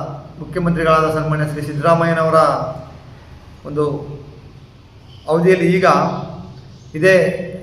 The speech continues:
ಸೆಪ್ಟೆಂಬರ್ ಇಪ್ಪತ್ತೆರಡರಿಂದ ಅಕ್ಟೋಬರ್ ಒಂಬತ್ತರವರೆಗೆ ಒಂದು ಜಾತಿ ಗಣತಿ ಸಮೀಕ್ಷೆ ನಡೀತಾ ಇದ್ದು, ಈ ಒಂದು ಸಮೀಕ್ಷೆಯಲ್ಲಿ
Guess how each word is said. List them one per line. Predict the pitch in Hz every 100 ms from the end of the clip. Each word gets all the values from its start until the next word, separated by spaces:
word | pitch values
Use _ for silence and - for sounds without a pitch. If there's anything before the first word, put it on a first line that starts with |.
| - -
ಸೆಪ್ಟೆಂಬರ್ | 165 185 175 165
ಇಪ್ಪತ್ತೆರಡರಿಂದ | - 185 180 180 175 180 170 165 139 143 - - -
ಅಕ್ಟೋಬರ್ | - 185 175
ಒಂಬತ್ತರವರೆಗೆ | 160 165 170 170 175 165 165 170 143 - - - - - -
ಒಂದು | 143 151
ಜಾತಿ | 147 160 165 185 175 170 175 - - - - - - -
ಗಣತಿ | 165 170 165
ಸಮೀಕ್ಷೆ | 170 175 - 175 160 143 - - - - - - - - -
ನಡೀತಾ | 147 156 165
ಇದ್ದು, | 165 139 170 170 - - - - - - - 160
ಈ |
ಒಂದು | 165 175 170 165 151 - - - - - - - -
ಸಮೀಕ್ಷೆಯಲ್ಲಿ | 180 - 196 190 185 170 156 151